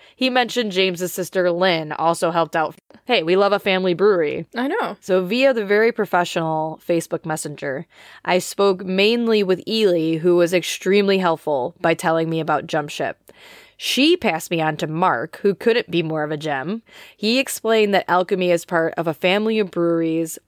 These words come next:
Speaker 1: There's Spey Valley Brewing and Keith Brewing up in Speyside, and then Glasgow's Out of Town Brewing. I feel really lucky to have, to get to feature them, and I appreciate Mark, James, and the Alchemy team for helping me out. And I mean it, guys. These,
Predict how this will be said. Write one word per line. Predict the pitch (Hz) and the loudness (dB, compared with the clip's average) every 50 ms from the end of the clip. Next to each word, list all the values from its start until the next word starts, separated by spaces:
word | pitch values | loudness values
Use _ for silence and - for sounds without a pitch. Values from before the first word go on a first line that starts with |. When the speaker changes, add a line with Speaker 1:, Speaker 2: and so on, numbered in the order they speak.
| _ _ _ | _ _ _
Speaker 1:
There's | 170 160 165 165 | 0 0 0 -2
Spey | - - - 185 185 208 | -6 -2 0 4 4 4
Valley | 202 202 196 196 196 185 | 4 4 4 4 2 2
Brewing | 175 - 180 180 185 190 185 185 180 180 - _ | 2 0 0 2 4 4 4 4 2 0 -4 _
and | 160 156 151 - | -8 -8 -8 -10
Keith | - - 226 220 220 196 - | -8 -2 -2 -2 -2 0 2
Brewing | 202 202 196 196 180 180 | 2 2 4 4 2 0
up | 180 - | 0 -2
in | 180 170 | -4 -6
Speyside, | - - - 175 170 160 - 180 165 156 156 156 156 151 - - - | -6 -2 0 0 0 2 2 2 2 2 2 2 -2 -4 -6 -8 -6
and | 156 160 160 | -6 -2 -2
then | 160 160 156 156 151 151 - _ _ _ _ | 0 0 -2 -2 -6 -8 -14 _ _ _ _
Glasgow's | - 165 165 170 170 165 180 165 165 175 165 165 160 - - | -6 -2 0 2 2 2 0 2 2 2 2 2 0 -2 -2
Out | 151 156 160 | -2 -2 -2
of | 151 139 | -2 -6
Town | - - 175 180 185 185 180 165 | -6 -4 -2 0 0 0 0 -2
Brewing. | 156 160 151 - 64 - - - 175 175 - _ _ _ _ _ _ _ _ _ | -2 -4 -4 -6 -8 -10 -12 -12 -14 -14 -14 _ _ _ _ _ _ _ _ _
I | 180 175 | -8 -2
feel | - 277 294 294 247 | 0 2 2 4 6
really | 220 202 196 185 | 6 4 4 4
lucky | 175 165 165 165 - 185 175 | 4 2 0 0 0 0 0
to | 160 175 170 | 2 2 2
have, | 165 160 151 151 _ _ _ | 2 2 -2 -8 _ _ _
to | - - | -4 0
get | 160 190 180 | 0 0 0
to | - 180 | 0 -6
feature | - - 185 180 175 - 190 165 | -4 -2 -4 -4 0 0 0 2
them, | 165 160 156 156 156 156 - | 2 2 0 0 -2 -4 -4
and | - 165 170 | -2 0 0
I | |
appreciate | 165 165 - - 226 220 208 - 226 208 196 - | 0 0 -2 -2 -4 -2 0 0 0 0 0 0
Mark, | 180 185 180 180 175 - | 0 0 0 0 -2 -2
James, | - 180 175 175 175 170 165 160 - - | -4 -2 -2 0 -2 -4 -4 -6 -8 -4
and | 165 170 170 | -4 -2 0
the | 165 | 2
Alchemy | 165 165 165 160 - 160 165 156 | 2 2 0 0 -2 -4 -4 -4
team | - - 165 160 160 147 | -4 -4 -4 -4 -4 -6
for | 156 151 | -6 -6
helping | 165 151 143 - 160 156 151 | -4 -6 -6 -6 -8 -10 -8
me | 147 147 143 | -8 -8 -6
out. | 139 139 139 143 - - _ _ _ _ _ _ _ _ _ _ _ _ _ | -4 -2 -2 -2 -4 -4 _ _ _ _ _ _ _ _ _ _ _ _ _
And | - 180 202 | -2 0 2
I | 226 247 | 2 2
mean | 233 240 247 220 | 2 2 2 2
it, | 175 | 4
guys. | 165 170 165 156 | 4 2 0 2
These, | 165 185 196 190 190 | 0 -2 -4 -4 -8